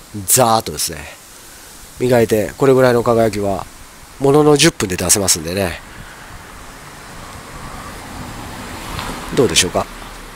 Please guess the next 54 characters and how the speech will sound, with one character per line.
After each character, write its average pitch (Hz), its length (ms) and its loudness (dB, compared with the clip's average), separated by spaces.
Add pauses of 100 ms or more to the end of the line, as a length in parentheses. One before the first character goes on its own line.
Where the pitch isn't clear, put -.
(140)
こ 110 200 0
う、 156 60 0
嘘 107 260 6
偽 135 100 -2 (200)
り 127 80 2
な 117 80 4
く。 - 320 4 (240)
綺 269 100 4
麗 247 80 6
で 107 60 2
し - 80 4
ょ？ 143 120 2 (380)
な 143 120 6
か 175 80 6
な 214 60 8
か 214 80 8
で 113 60 4
し 87 80 -2
ょ？ 95 40 -2
う - 20 -6
ん。 - 20 -8 (1300)
こ 180 60 8
れ 196 80 10
ぐ 202 60 10
ら 214 60 10
い 214 40 10
の 208 60 8
こ 220 100 6
と 202 60 6
は 120 80 8
ね、 101 220 4
簡 147 180 6
単 151 140 4
に 143 260 2
で 135 140 6
き 143 60 4
ま 147 100 6
す 117 100 0
ん 92 40 -4
で 87 80 -2
ね。 87 180 -2 (960)
皆 147 160 6
さ 131 80 4
ん - 20 4
も 95 160 2
ぜ 139 140 4
ひ 123 80 2
で 92 100 0
す 101 100 4
ね、 90 240 2 (320)
ま 143 300 4
あ、 - 40 -2
あ 143 60 4
の、 139 380 4